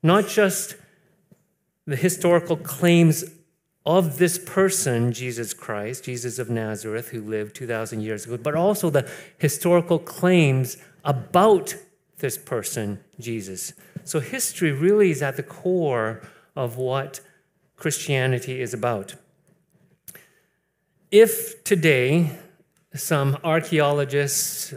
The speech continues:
or some historians were somehow able to discover or find out or prove that Jesus didn't die or didn't rise from the dead, as his followers claim that he did,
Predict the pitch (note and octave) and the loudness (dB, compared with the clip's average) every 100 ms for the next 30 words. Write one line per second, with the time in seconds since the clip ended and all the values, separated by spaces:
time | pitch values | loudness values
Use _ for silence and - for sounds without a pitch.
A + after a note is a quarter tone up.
0 | - B2+ B2+ A#2+ C#3+ B2+ B2 C3+ B2+ C3+ | -8 -4 -4 -2 0 2 0 -2 -4 -8
1 | C3+ C3+ - D3+ C3+ C3+ C3+ C3+ C3 C3 | -8 -6 -4 -2 0 2 2 2 0 -2
2 | - F3+ E3 D#3+ C#3+ D3 D3 D3+ D3 - | -2 0 2 2 0 -2 -2 0 -2 -4
3 | D3 B2+ A#2 - - - _ _ _ _ | -4 -4 -6 -12 -20 -20 _ _ _ _
4 | _ _ _ _ _ _ _ _ - C#3+ | _ _ _ _ _ _ _ _ -8 -4
5 | C#3 F3 D#3+ C3 A#2 A2+ C#3 C#3+ B2+ B2+ | 0 4 4 4 0 0 -4 -2 -2 -2
6 | - E3 E3 C#3 B2+ A#2+ B2 C3+ B2+ - | 0 4 4 4 2 2 -2 -2 -6 -2
7 | F3+ E3+ D#3 C3+ B2+ A#2+ B2 - - _ | 2 2 2 0 0 0 -2 -8 -20 _
8 | _ _ D3 C3 C#3+ C#3 B2+ B2 - - | _ _ -6 -4 -2 -2 -4 -6 -10 -12
9 | B2 C#3 D3 B2+ B2 A#2 A#2+ B2 A#2 C3+ | -6 -2 0 2 2 2 2 2 0 0
10 | D3 C3 B2 A#2 A#2 C3 C3 - - _ | 0 0 -2 0 0 -2 -4 -8 -12 _
11 | - - B2 A#2 A2 A2 A2+ A2+ - B2+ | -8 -4 -2 -2 -2 -2 -6 -12 -14 -8
12 | A#2 A2+ B2 A2 - B2+ A#2+ A#2 A2+ - | -6 -6 -6 -6 -6 -4 -2 -2 -2 -8
13 | - C3 B2 A#2+ G#2 G#2+ A2+ C#3 A2 - | -6 -2 -2 -2 -6 -6 -4 -2 -4 -8